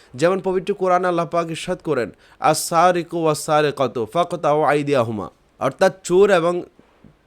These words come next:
চোরনি যারা আছে, শাস্তি স্বরূপ তাদের হাত কাটার বিধান রয়েছে। কেন? কারণ হলো,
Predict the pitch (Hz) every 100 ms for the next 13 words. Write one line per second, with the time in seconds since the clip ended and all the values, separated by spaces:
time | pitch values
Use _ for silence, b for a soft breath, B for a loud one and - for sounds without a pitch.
0 | _ - 156 151 127 123 87 - _ 98
1 | 127 143 143 127 - 180 - _ b -
2 | 190 - 185 147 160 147 - 139 135 135
3 | - 160 - 151 143 135 117 117 110 101
4 | 92 87 - 73 _ _ 135 151 196 -
5 | _ b b - 147 190 190 196 185 131